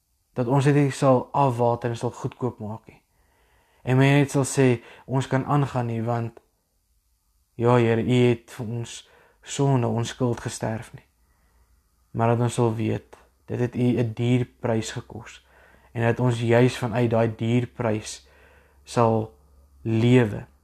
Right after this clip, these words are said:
veranderd, as gelowiges wat in 'n lewende verhouding met U staan. Here, kom hou ons vas, kom maak ons sterk en kom gaan ons vooruit,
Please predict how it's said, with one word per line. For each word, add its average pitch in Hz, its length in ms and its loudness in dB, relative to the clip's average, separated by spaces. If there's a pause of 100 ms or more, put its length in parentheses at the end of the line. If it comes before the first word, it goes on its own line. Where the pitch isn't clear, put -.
(540)
veranderd, - 880 -2 (1080)
as 117 240 -4
gelowiges 117 800 2
wat 110 180 -6
in 113 120 -6
'n 110 140 -2
lewende 117 380 0
verhouding 110 360 -4
met 110 140 -8
U 113 80 -10
staan. 110 340 -16 (1200)
Here, 127 300 6
kom 123 160 0
hou 117 140 2
ons 117 180 -4
vas, - 540 -8
kom 113 280 -6 (1200)
maak 117 340 2
ons 117 140 -4
sterk 123 560 -4 (1200)
en 113 420 -4 (580)
kom 117 180 -4
gaan 123 240 4
ons 120 140 0
vooruit, 120 460 -6